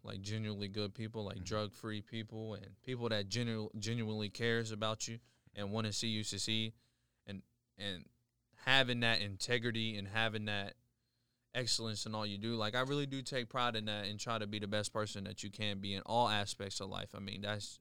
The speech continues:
Speaker 1: I just feel like that's what everybody should
Speaker 2: Mm-hmm.
Speaker 1: do. So I do take the core values and integrate 'em into my own lifestyle. But, I mean, going to B M T and going to tech school, like, that really honestly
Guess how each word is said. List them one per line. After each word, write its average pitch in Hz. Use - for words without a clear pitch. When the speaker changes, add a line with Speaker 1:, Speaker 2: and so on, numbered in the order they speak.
Speaker 1:
I 107
just 107
feel 104
like 98
that's 98
what 95
everybody 95
should -
Speaker 2:
Mm-hmm. 101
Speaker 1:
do. -
So 151
I 147
do 143
take 127
the 120
core 120
values 110
and 95
integrate 113
'em 107
into 104
my 110
own 104
lifestyle. 107
But, 107
I 104
mean, 95
going 190
to 180
B 165
M 160
T 175
and 113
going 131
to 107
tech 131
school, 135
like, 98
that 113
really 117
honestly 107